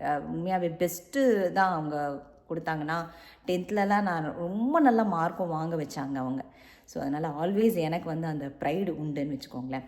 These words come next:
So அந்த டாபிக் எல்லாமும் அவங்க டச் பண்ணிட்டு போனாங்க. So இதுல வந்து என்னன்னாக்கா, அதுக்குன்னு வந்து ரொம்ப க-, மாமியார் சொல்ற மாதிரி ரொம்ப கஞ்சமாவும் இருக்க தேவையில்லை. நம்ம வந்து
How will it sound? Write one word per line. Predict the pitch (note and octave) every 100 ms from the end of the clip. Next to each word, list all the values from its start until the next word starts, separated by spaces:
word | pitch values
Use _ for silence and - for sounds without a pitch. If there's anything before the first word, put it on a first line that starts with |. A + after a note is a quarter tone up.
| -
So | - A3
அந்த | F#3+ G#3+ B3+ C4+
டாபிக் | C4 B3 B3+ A#3+
எல்லாமும் | A3 G#3+ G#3+ A#3+ A#3+
அவங்க | F3+ E3 D#3 D3 C#3+ C#3+
டச் | - E3+ -
பண்ணிட்டு | F3 E3+ D#3+ - D3
போனாங்க. | C#3+ C#3 D#3 - - - -
So | - D#3+ D3 C#3
இதுல | C#3 C#3 C3+
வந்து | D#3+ C4
என்னன்னாக்கா, | A3+ G#3+ B3+ B3+ A#3 C4 D4+ B3+ - -
அதுக்குன்னு | C4 D4 - B4+
வந்து | A4+ G#4+
ரொம்ப | C#4 C#4+
க-, | - G#3+ F#3 F3 F#3
மாமியார் | F#3 F3+ G#3+ A#3+ B3+ A#3+
சொல்ற | A3+ G#3+
மாதிரி | G#3+ A3 B3
ரொம்ப | G3+ F3 B3
கஞ்சமாவும் | G#3+ D3 F3+ G3+ D4 C#4+ C#4 C#4 C#4
இருக்க | B3 A#3+
தேவையில்லை. | A3 F#3+ F3+ F3 D#3+
நம்ம | D3+ D#3 D3+
வந்து | D#3 F3+ G#3+